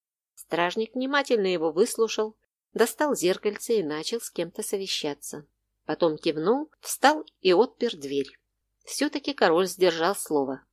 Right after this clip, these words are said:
Приятно. По ту сторону нашёлся ещё один стражник и длинный коридор с дверями. Я так поняла, нас проведут прямо к заключённому, а не в какое-то специально отведённое место.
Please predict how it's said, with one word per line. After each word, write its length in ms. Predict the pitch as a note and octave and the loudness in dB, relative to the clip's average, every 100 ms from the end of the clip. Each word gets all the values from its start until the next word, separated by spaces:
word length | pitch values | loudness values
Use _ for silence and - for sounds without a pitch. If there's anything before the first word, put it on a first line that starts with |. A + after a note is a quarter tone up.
| _ | _
Приятно. 680 | - A3 F3 C#3 - D#3+ - _ _ _ _ _ _ _ _ _ | -8 -2 -2 -4 -8 -12 -14 _ _ _ _ _ _ _ _ _
По 100 | F#3 | -2
ту 160 | E3 E3+ | 2 0
сторону 540 | - A#3 A#3 G3+ E3 | 4 4 4 2 0
нашёлся 520 | E3 F#3+ G#3+ G3+ - A#3 | -2 0 -2 -4 -2 -2
ещё 300 | A#3+ - G#3 | 0 0 0
один 260 | G#3 - | 0 -4
стражник 600 | G#3+ - A#3 C#4+ C4+ C4+ _ _ _ | -4 0 0 0 -4 -8 _ _ _
и 120 | D#3 | -4
длинный 720 | D3+ F#3 D4+ D#4 D4+ C4+ F3 D#3+ | 2 2 2 -2 -2 0 0 2
коридор 480 | E3+ E3 D#3+ D#3 | 4 2 2 2
с 60 | C#3 | 0
дверями. 640 | D3 D3+ D#3 C#3+ C#3 C#3+ _ _ _ _ _ _ - | 0 2 2 -2 -8 -14 _ _ _ _ _ _ -4
Я 100 | C4 | 0
так 200 | B3 - | 0 4
поняла, 440 | A3 G#3 A3 D4+ | 4 4 2 2
нас 340 | A#3 C4+ C4+ | 0 -2 -4
проведут 640 | - A#3 A3+ G#3 F#3+ A#3 - | -4 2 4 6 6 4 2
прямо 340 | F3 G3 G#3+ | -2 0 -2
к 80 | E3+ | -2
заключённому, 880 | F3+ - E3 - D4+ C4 D#3 C#3+ D3 | -6 -4 -6 -4 -6 -4 -4 -4 -6
а 120 | F3 | -4
не 100 | E3+ | -6
в 60 | D#3+ | -4
какое-то 460 | E3+ - C4+ A#3+ D3 | -6 -4 -4 -4 -6
специально 680 | - D#3+ - F3 F#3 F3 | -8 -8 -4 -2 -2 -4
отведённое 600 | E3 D#3+ D3 D#3+ D#3 E3+ | -4 -8 -6 -8 -6 -6
место. 480 | E3+ D3+ C3+ - C3 | -6 -6 -8 -10 -14